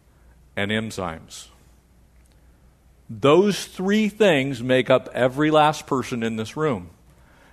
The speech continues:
By the way, they make up every bi-, bacteria,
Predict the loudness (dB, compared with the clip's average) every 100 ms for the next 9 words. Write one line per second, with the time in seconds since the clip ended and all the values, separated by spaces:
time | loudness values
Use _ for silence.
0 | 0 4 6 4 4 6 6 2 2 2
1 | 4 2 4 2 2 -2 -4 -16 -4 0
2 | 0 -2 0 0 0 -2 0 2 4 4
3 | 4